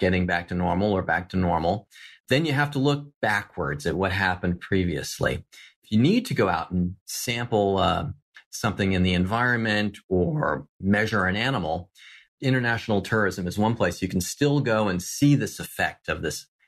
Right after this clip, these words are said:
anthropause on natural communities. In the Bahamas, there are critically endangered rock iguanas that live on these remote keys. Over the last couple of years,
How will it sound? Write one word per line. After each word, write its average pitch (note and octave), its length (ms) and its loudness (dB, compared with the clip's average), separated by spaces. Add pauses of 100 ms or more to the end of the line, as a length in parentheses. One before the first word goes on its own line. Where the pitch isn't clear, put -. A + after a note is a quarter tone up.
(100)
anthropause F2 920 -2 (340)
on F#2 140 2
natural E2+ 340 0
communities. D#2 680 -2 (720)
In F2 120 2
the D2+ 60 -2
Bahamas, E3+ 640 -2 (300)
there G2+ 420 -2
are F2+ 480 0 (280)
critically C#3 380 0
endangered G2 480 2
rock B2 400 -2
iguanas D#2+ 600 0
that F2+ 160 -2
live G2 140 2
on F#2 100 2
these F2+ 200 0
remote G2 440 2
keys. E2 600 -2 (240)
Over G2+ 160 -6
the G2+ 80 0
last C3 320 0
couple G#2+ 200 -4
of G2+ 100 0
years, D3 340 2